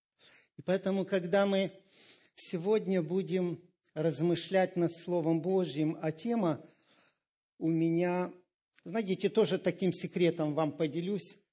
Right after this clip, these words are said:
Виталий сказал: "Скажи тему, какую хочешь. У нас тут проблем нет. Вот вообще вы, наверное, живете уже на небе.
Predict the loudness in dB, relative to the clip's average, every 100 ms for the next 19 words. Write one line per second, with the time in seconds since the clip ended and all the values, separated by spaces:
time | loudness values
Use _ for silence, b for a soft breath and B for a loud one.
0 | _ -10 0 2 2 -2 -4 -2 2 2
1 | 0 -6 -14 -4 -4 -4 -4 -2 -2 -4
2 | -6 -4 -4 -4 -6 -8 -8 -4 0 0
3 | 0 -6 -2 0 2 2 2 4 2 2
4 | -6 -20 _ _ b b -8 -4 -2 0
5 | 2 2 0 0 2 2 4 4 4 2
6 | 0 0 0 0 -2 -2 -6 -6 0 2
7 | 4 4 0 -2 -10